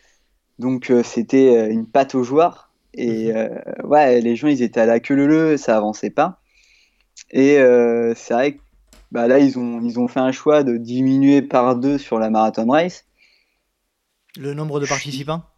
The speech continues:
Speaker 1: C'est ça, ils ont diminué
Speaker 2: Mhm.
Speaker 1: quand même de, par deux le nombre de participants. Bah, ils ont, ils ont fait deux courses, en fait, différentes.
Speaker 2: Mhm.
Speaker 1: Et, euh, je suis même pas sûr que
Speaker 2: Ça suffira.
Speaker 1: s'ils ont des conditions
Speaker 2: Mhm.
Speaker 1: similaires,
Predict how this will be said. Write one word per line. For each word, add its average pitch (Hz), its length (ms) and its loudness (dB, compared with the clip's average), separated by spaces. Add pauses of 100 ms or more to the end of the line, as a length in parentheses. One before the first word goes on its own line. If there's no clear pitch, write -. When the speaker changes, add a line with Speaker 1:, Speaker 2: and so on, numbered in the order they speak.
(480)
Speaker 1:
C'est 135 220 0
ça, 190 160 2
ils 135 160 2
ont 127 60 2
diminué 135 360 4
Speaker 2:
Mhm. 156 60 4
Speaker 1:
quand 143 100 -2
même 131 180 2
de, 123 100 -2
par 127 260 2
deux 151 120 0
le 147 60 -2
nombre 131 180 0
de 123 60 0
participants. 123 500 -4
Bah, 120 120 0
ils 120 200 0
ont, 123 160 0
ils 123 160 -2
ont 131 60 0
fait 139 160 0
deux 131 180 2
courses, 185 320 0
en 131 80 -4
fait, 139 200 -2
différentes. 127 560 -4 (160)
Speaker 2:
Mhm. 139 220 -12 (400)
Speaker 1:
Et, 143 220 4
euh, 120 840 2 (360)
je - 120 -16
suis 147 120 -2
même 180 240 0
pas 175 160 2
sûr 202 340 -10
que 127 380 -2 (680)
Speaker 2:
Ça 135 80 -10
suffira. 143 360 -6
Speaker 1:
s'ils 185 80 -2
ont 180 120 -4
des 135 140 2
conditions 147 420 -2
Speaker 2:
Mhm. 147 60 -2
Speaker 1:
similaires, 165 640 0